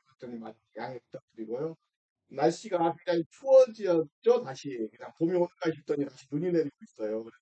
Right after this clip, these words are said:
우리 구독자님들 당황하시는 분들 많아서 지금 저희한테도 그 배송을 조금 연기 요청하시는 분들 좀 있는데 걱정하지 마시고 다 처리해드리니까 걱정 안 하셔도 됩니다. 그리고 우리 구독자님들 항상 이렇게 다시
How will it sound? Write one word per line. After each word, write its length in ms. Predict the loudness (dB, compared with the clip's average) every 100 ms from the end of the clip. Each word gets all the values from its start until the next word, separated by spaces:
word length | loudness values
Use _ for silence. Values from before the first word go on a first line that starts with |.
| _
우리 60 | -12
구독자님들 520 | -10 -8 -10 -16 -18
당황하시는 500 | -8 -4 -4 -8 -12 _
분들 180 | -12 -12
많아서 600 | -14 -20 -10 -6 -6 -6 _ _ _
지금 280 | -2 0 0 _ _ -4
저희한테도 800 | 0 0 -2 _ -8 -4 -2 -4 _
그 340 | -8 -4 -4 -6 -8
배송을 800 | -2 -2 -4 _ _ -12 -8 -4
조금 440 | 0 0 -2 -10 -6
연기 200 | -6 -4
요청하시는 500 | -6 _ -18 -18 -18
분들 220 | -18 -16
좀 220 | -8 -8 -8
있는데 480 | -12 -12 -8 -8 -8
걱정하지 500 | -10 -8 -6 -8 -10
마시고 480 | _ -14 -8 -8 -8 _ _ _
다 160 | -14 -10
처리해드리니까 760 | -4 -2 -2 -6 -10 -10 -10 -16 _ _ _
걱정 280 | -14 -12 -14
안 120 | -14
하셔도 280 | -14 -14 -14
됩니다. 360 | -20 -20 -20 -10
그리고 200 | -8 -6
우리 120 | -10
구독자님들 840 | -6 -4 -4 -6 -6 -6 -2 -2 -4 _ _ _ _
항상 560 | -10 -10 -6 -4 -4 -6 _ _ _ _ _
이렇게 300 | -8 -6 -8 -10
다시 440 | -10 0 0 0